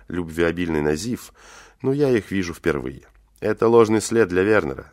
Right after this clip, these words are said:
Зачем? Не знаю. На всякий случай.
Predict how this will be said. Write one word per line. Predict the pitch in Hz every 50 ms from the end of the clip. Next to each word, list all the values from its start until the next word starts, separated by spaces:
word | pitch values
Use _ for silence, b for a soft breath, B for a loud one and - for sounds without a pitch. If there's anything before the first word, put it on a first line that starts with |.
| _ -
Зачем? | - 67 - - - 98 98 80 - _ _ _ _ -
Не | 82 80
знаю. | 71 67 69 67 64 - - _ _ _ _ _ _ _
На | - 80 76
всякий | - - 78 - 71
случай. | 71 - 71 71 - - -